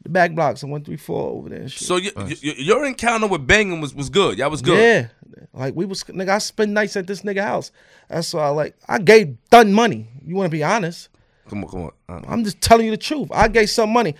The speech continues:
Speaker 1: First, this is what it was, right? It was a situation where it's like, Fifth is trying to do positive shit. So he told all them niggas,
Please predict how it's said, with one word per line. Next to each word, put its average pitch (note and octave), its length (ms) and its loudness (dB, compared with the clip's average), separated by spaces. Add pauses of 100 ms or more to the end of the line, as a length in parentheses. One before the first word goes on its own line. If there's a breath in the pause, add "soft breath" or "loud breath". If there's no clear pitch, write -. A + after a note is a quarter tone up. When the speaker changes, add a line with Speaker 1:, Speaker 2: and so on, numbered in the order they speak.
(120)
Speaker 1:
First, A#3 240 6
this A#3 120 -4
is - 60 -2
what A#3 140 4
it G#3 60 8
was, D3+ 280 6
right? E3+ 260 0 (760 soft breath)
It F3+ 60 4
was G#3 160 4
a G3 40 -2
situation A#3 720 2
where G3 140 2
it's E3 120 -2
like, F3+ 260 2 (960)
Fifth B3 300 2
is A#3 120 -6
trying G#3 180 0
to F3+ 60 -2
do E3 140 -6
positive E3 480 0
shit. D#3+ 260 -8
So C3+ 140 -10
he G3 120 -6
told G#3 280 -6
all F#3+ 200 0
them F#3 160 -4
niggas, D#3+ 240 -10